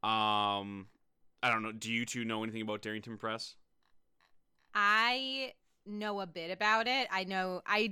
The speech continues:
Speaker 2: I have no idea if it's under, like, the, uh, entire Critical Role umbrella, but I do know they, they have it with Ivan Van Norman, I think, who
Speaker 1: Yep,
Speaker 2: is a,
Speaker 1: yep.
Speaker 2: a Geek and Sundry alum.
Speaker 1: Yep.
Speaker 2: And they have published Uk'otoa,
Speaker 1: Yes,
Speaker 2: which is,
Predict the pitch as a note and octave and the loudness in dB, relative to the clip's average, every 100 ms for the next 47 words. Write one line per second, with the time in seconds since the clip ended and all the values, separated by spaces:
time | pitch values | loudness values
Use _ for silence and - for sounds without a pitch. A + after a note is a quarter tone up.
0 | - A3 A#3 A#3 A3+ G#3 G3 G3 F#3 F3+ | 2 2 2 2 0 0 0 0 -2 0
1 | F3+ F3 E3 - F#3 E3+ F#3 F3 C3+ - | -2 -2 -4 -8 -8 -6 -8 -8 -10 -12
2 | - - - D3+ - _ - G#3 G3+ - | -16 -14 -10 -8 -10 _ -12 -8 -4 2
3 | F#3 G3 G#3 B3 A#3 A#3 A#3+ A#3+ A#3+ A#3+ | 2 2 0 0 0 0 0 0 0 2
4 | A#3+ B3+ B3 G#3 F3+ F3 F#3 F3+ F3+ F3+ | 4 4 2 2 0 0 -4 -2 -2 0
5 | F3+ E3+ E3+ D#3+ - _ _ _ _ G#3+ | 0 0 -2 -4 -6 _ _ _ _ -2
6 | G#3 G3 F#3+ F#3 F#3+ - F#3 F#3+ F#3+ E3+ | 2 4 4 2 -4 -2 -2 -2 -4 -4
7 | D#3+ D#3 D#3+ G3 A#3+ B3+ C4 C#4+ C#4 A3+ | -4 -6 -6 -2 0 0 -2 -2 -4 0
8 | G3 G#3+ F3 F3 - - F#3+ G3 F#3 F#3+ | 4 4 2 -4 -2 -2 -6 -10 -10 -8
9 | - F3 F3+ F#3+ G3+ G#3 - G#3+ G#3+ A3+ | -6 -8 -6 -6 -4 -4 -4 -4 0 0
10 | A#3+ C#4 C#4+ _ - - - _ _ F#3 | 0 -4 -8 _ -8 -8 -10 _ _ 0
11 | G3 F#3+ F#3 F3+ F3 - F3 F#3+ F#3+ F#3 | 2 2 2 -4 -10 -8 -2 0 0 -4
12 | - G3 F#3+ F3+ F3+ - - G3 - - | -2 -2 0 -2 -4 -8 -14 -14 -14 -14
13 | F#3 E3+ E3+ F#3+ F#3+ _ _ A#2+ A#2 G2 | -12 -12 -14 -16 -18 _ _ 0 2 0
14 | C3+ C3 | -2 -4